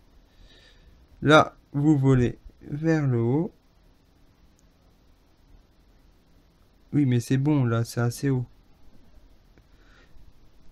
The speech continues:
Hein ? Attention, là, il faut faire une manœuvre, parce que sinon ça ne va pas aller. C'est que, déjà, en fin de compte, on va supprimer ça.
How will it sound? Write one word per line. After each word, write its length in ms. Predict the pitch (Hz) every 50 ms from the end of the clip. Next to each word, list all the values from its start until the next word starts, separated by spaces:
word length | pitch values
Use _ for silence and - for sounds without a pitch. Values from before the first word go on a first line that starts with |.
| - - - -
Hein ? 220 | 127 180 196 196 - - - - - - - - - - - - - - - - - _ _ _ _ - - - _ _ _ _ _ - - - - - -
Attention, 560 | - 185 175 180 175 - - - 165 151 139
là, 220 | 135 139 160 175 170
il 100 | 165 151
faut 120 | - -
faire 180 | - - 151 139
une 100 | 147 143
manœuvre, 640 | 143 135 135 139 143 151 156 147 135 127 117 120 120 - - - - -
parce 100 | - -
que 100 | - 135
sinon 240 | 131 - 143 143 139
ça 200 | 131 131 123 120
ne 40 | 117
va 140 | 117 120 120
pas 240 | - 123 120 113
aller. 300 | 110 113 123 139 165 170 - _ _ _ _ _ _ _ - - _ _ _ _ - - - - _
C'est 220 | _ - - - _
que, 220 | - 156 151 - - _ _ _ _ _ _ _ _ _ _ _ - -
déjà, 400 | - - 139 139 135 135 160 165
en 60 | 156 143
fin 160 | - 139 135
de 80 | 135
compte, 240 | 139 - 165 165 156 135
on 80 | 127
va 140 | 123 127 127
supprimer 420 | - - 135 - 139 131 120 117
ça. 300 | 117 - - 135 151 165